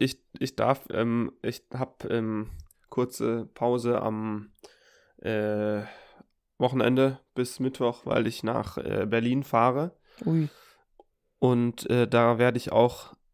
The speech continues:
Speaker 1: zu Late Night Berlin gehen.
Speaker 2: Ui.
Speaker 1: Äh,
Speaker 2: Ach, wie geil.
Speaker 1: gut, oder?
Speaker 2: Oh, das ist
Speaker 1: Ja.
Speaker 2: geil.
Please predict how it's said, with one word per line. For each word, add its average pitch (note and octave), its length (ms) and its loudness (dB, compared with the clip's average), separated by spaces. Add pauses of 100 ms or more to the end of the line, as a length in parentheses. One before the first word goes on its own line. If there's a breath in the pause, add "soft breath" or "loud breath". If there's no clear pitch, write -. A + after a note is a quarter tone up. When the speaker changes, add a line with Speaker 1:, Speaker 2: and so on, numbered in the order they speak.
Speaker 1:
zu - 220 -4
Late C3+ 260 4
Night A#2 240 6
Berlin C3 420 4
gehen. C#3+ 380 0 (120)
Speaker 2:
Ui. G3+ 480 8
Speaker 1:
Äh, D3 40 2 (340 soft breath)
Speaker 2:
Ach, C3 180 -4
wie F3 100 4
geil. D3 320 8
Speaker 1:
gut, D3+ 160 4
oder? D#3+ 280 2 (240)
Speaker 2:
Oh, E3+ 200 10
das D#3+ 180 8
ist D#3 80 2
Speaker 1:
Ja. B2+ 100 8
Speaker 2:
geil. D3+ 240 8